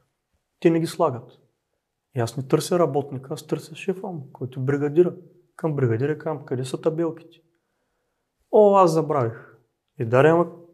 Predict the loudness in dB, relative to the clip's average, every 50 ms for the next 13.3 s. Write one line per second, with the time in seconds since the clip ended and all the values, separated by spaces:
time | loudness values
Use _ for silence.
0 | _ _ _ -6 4 4 4 6 8 6 4 4 0 -6 -4 -2 -2 0 0 0
1 | -2 -4 -10 -8 -6 -6 -6 -6 -10 -14 -14 -14 -20 _ _ _ _ -10 -8 -6
2 | -4 -4 -4 -4 -4 -8 -12 -10 -8 -6 -6 -6 -8 -10 -12 -16 -12 -10 -10 -10
3 | -10 -14 -18 _ _ _ _ _ _ _ _ _ _ _ _ _ _ _ _ _
4 | _ _ _ _ _ _ _ _ _ _ _ -10 -8 -8 -8 -4 2 2 2 2
5 | 2 0 0 0 -2 -6 -8 -6 -8 -8 -6 -8 -10 -12 -10 -10 -10 -10 -10 -8
6 | -6 -6 -6 -6 -8 -12 -16 _ _ _ _ _ _ _ _ _ _ _ _ _
7 | _ 2 2 2 0 -4 -6 -6 -6 -10 -10 -12 -12 -8 -8 -8 -6 -6 -6 -8
8 | -8 -10 -10 -10 -10 -10 -8 -10 -12 -12 -14 -16 -16 -16 -16 -18 -18 _ -20 _
9 | _ _ _ _ _ _ _ _ _ _ _ _ _ _ _ _ _ _ _ _
10 | _ _ _ -8 -6 -4 -4 -6 -6 -8 -12 -14 _ _ _ _ _ _ -10 -10
11 | -10 -8 0 2 2 2 2 -2 -4 -4 -6 -8 -10 -10 -10 -10 -10 -8 -6 -4
12 | -4 -4 -6 -8 -12 -12 -6 -4 -2 -2 -2 -2 -4 -4 -4 -2 -4 -4 -6 -6
13 | -8 -8 -8 -10 -12